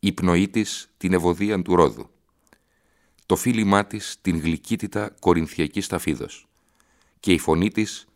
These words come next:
αντίχει ως ψιθύρισμα ζεφύρου δια του φυλώματος των πεύκων. Εκαταπίπτουσε επί των ώμων της δύο πλεξίδες της, ήσαν ολόχρυσε,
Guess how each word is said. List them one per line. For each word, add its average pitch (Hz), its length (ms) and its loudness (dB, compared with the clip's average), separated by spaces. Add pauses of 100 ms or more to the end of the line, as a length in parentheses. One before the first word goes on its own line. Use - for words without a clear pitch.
αντίχει 90 720 -2
ως 87 140 -2
ψιθύρισμα 85 600 -2
ζεφύρου 90 580 -4 (300)
δια 80 240 2
του 80 80 -6
φυλώματος 82 560 0
των 73 140 -6
πεύκων. - 320 -8 (880)
Εκαταπίπτουσε 104 920 0
επί 92 180 0
των 87 180 4
ώμων 92 280 4
της - 420 -6
δύο 87 320 2
πλεξίδες 85 560 -6
της, - 320 -8 (220)
ήσαν 95 420 -2
ολόχρυσε, 90 680 0